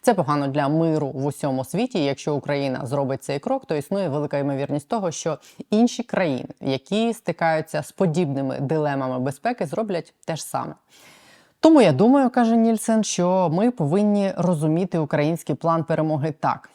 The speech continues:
Це їхня пропозиція щодо того, як вони можуть отримати гарантії безпеки, яких вони потребують, уникнувши розповсюдження ядерної зброї. Так він аналізує розклади з вимогами і гарантіями.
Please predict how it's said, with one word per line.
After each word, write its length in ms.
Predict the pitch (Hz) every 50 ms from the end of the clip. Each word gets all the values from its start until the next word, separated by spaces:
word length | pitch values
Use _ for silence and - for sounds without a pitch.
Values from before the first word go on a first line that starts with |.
| _ - -
Це 260 | - - 294 302 269 - -
їхня 400 | 143 160 202 196 - 214 196 180
пропозиція 640 | - 175 160 - 165 147 160 165 147 - 151 147
щодо 260 | - - 156 139 160
того, 440 | 151 - 254 262 233 240 226 214 -
як 320 | - 160 180 202 220 - -
вони 200 | 165 160 151 143
можуть 320 | 143 147 156 160 170 156
отримати 420 | 160 151 - 160 151 147 143 - 147
гарантії 440 | 135 147 147 147 143 139 - 151
безпеки, 440 | 143 151 180 - - 269 262 - 170
яких 340 | 139 139 139 - 196 - -
вони 340 | 160 160 170 170 165 170 - -
потребують, 580 | 180 151 - 175 165 147 147 143 131 131 - -
уникнувши 800 | 240 240 196 170 151 - - 139 131 127 - - - 135 135 139
розповсюдження 880 | 147 135 - - 143 - - 196 208 190 - 190 180 165 156 147 135 -
ядерної 480 | 160 151 156 156 143 151 143 147 143 139
зброї. 280 | 131 127 143 - - - - _ _ - - - - - - - - - - - _ _ _ _
Так 300 | - 254 - - - - - 156
він 220 | 156 196 208 - -
аналізує 760 | 180 175 175 175 175 160 151 185 196 202 196 185 180 170 - -
розклади 720 | - 175 160 - - - 160 165 170 170 160 175 170 151
з 300 | 131 117 143 151 143 139
вимогами 640 | 131 131 175 185 196 180 143 165 156 143 143 135 135
і 280 | 127 151 156 165 165
гарантіями. 540 | 143 139 135 135 - - - - - - -